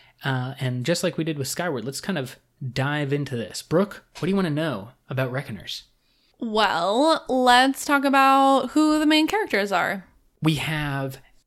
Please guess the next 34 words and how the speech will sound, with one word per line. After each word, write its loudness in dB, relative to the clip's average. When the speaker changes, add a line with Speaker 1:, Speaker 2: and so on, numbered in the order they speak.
Speaker 1:
as 0
I 2
mentioned, -4
the 0
Reckoners, -4
kind -2
of 2
a -4
Mistborn -2
group. 2
Speaker 2:
Crew. 6
Speaker 1:
Yes, 2
got 2
a 2
crew. 2
Gotta 0
have -4
a -4
crew. 0
Uh, -2
and 0
I 2
think -2
that -2
that 0
is 0
one -2
of -6
the -2
things -4
that's -6
gonna -2
be -2
very 0